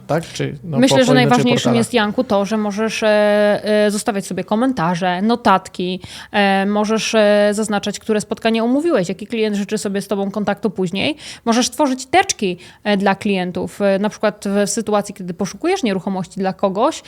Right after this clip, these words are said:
Speaker 2: dla jakiegoś klienta, możesz tworzyć teczkę, e, na przykład pod nazwiskiem tego klienta, do której wrzucasz nieruchomości, które mu na przykład zaprezentowałeś czy, e, przesłałeś.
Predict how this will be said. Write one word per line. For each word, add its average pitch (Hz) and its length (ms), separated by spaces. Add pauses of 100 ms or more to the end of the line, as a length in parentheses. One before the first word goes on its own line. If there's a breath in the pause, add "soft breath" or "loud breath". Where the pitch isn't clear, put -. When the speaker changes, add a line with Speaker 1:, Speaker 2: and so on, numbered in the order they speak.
(180 loud breath)
Speaker 2:
dla 202 80
jakiegoś 190 320
klienta, 196 580 (260 loud breath)
możesz 370 340
tworzyć 226 360
teczkę, 214 380 (240 loud breath)
e, 202 120
na 226 160
przykład 214 240
pod 190 160
nazwiskiem 196 400
tego 180 160
klienta, 196 420
do 190 100
której 190 280
wrzucasz 180 460
nieruchomości, 185 540
które 185 220
mu 185 100
na 175 100
przykład 190 320 (220 loud breath)
zaprezentowałeś 190 880
czy, 180 180 (280 loud breath)
e, 196 140
przesłałeś. 180 680